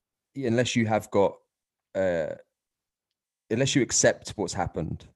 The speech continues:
you can't move forward from it. And I think that if I look at my story, and I, I think, well, I was just stuck as a victim for so many years, I had to become self-aware of it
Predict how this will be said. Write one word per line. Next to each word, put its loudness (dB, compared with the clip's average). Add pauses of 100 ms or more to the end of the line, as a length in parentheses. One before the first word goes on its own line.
(200)
you -8
can't 2
move -2
forward -6
from -2
it. -4 (540)
And 4
I 2
think -2
that -2 (100)
if -8
I 4
look -2
at -4
my 4
story, -2
and -2
I, -2
I -4
think, -8
well, 2
I 2
was -6
just -6
stuck 0
as -8
a -6
victim -4
for -8
so 0
many 2
years, -2
I -6
had 0
to -4
become -2
self-aware 0
of -4
it -6